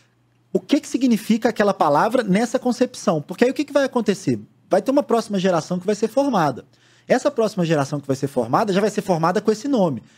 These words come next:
A, a outra já vai ser com esse nome, a outra já vai ser com esse nome. Talvez daqui duas, três gerações estejamos num cenário muito mais tranquilo pra comunicar, pra falar sobre futebol do que estamos hoje.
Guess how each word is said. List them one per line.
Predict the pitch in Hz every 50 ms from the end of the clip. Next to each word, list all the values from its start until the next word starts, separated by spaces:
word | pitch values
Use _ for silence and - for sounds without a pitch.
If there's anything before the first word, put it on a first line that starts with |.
| _ _ _ _
A, | - 160 160 - - 190
a | 190
outra | 190 226 311 311 269 - - 160
já | 185 196
vai | 196 196
ser | 185 - 196
com | -
esse | 220 - 247
nome, | 220 202 180 170 175
a | 190 190
outra | 185 202 254 277 - 202 185
já | 190
vai | 185 196
ser | 185 - 196
com | - 214
esse | 208 - 254
nome. | 240 185 160 151
Talvez | 180 175 170 214 214
daqui | 233 226 - 208
duas, | 147 127 185 214 240 247 214 175 -
três | - - 160 160 151
gerações | 139 147 127 127 120 - - - 202 233 196 - - - _ _ _ _ _
estejamos | - - 190 190 156 127 147 143 147 143 135 139
num | 156 156 151
cenário | - - - 185 175 156 147 139 156 202 233 247 202
muito | 170 165 180 269 359 - - 233
mais | 202 185 180 180 -
tranquilo | - 175 170 151 139 - - 160 156 143
pra | - 151 139
comunicar, | - - 156 156 156 160 151 143 - - - 147 180 220
pra | - - 139
falar | - - 139 131 143 156
sobre | - - 147 135 -
futebol | - - - 156 147 151 151
do | -
que | - 190
estamos | 185 - - 196 214 247 247
hoje. | 214 147 117 -